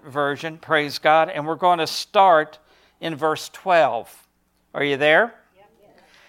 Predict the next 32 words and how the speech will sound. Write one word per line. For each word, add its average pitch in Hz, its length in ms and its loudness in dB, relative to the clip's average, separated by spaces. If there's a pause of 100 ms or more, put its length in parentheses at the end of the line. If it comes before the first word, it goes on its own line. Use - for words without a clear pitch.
(120)
It 180 160 2
says 185 340 2
this, 151 640 -2 (440)
this 180 200 -4
is 175 140 -8
the 151 220 0
Apostle 170 400 0
Paul 165 240 0
talking. 143 260 -2
He 156 80 -10
says, 160 320 -8 (260)
"For 196 160 -2
even 262 300 -2
though 214 240 2
by 165 180 2
this 190 300 -6
time 170 320 -2
you 156 240 -10
ought 180 220 0
to 147 80 -18
be 151 160 -10
teaching 147 580 -14
others, 123 640 -2 (560)
you 170 160 -2
actually 165 460 0
need 160 200 -6
someone 156 580 -2
to 139 60 -12
teach 175 360 -12
you 165 320 -8 (440)
over 196 360 2
again 175 640 -2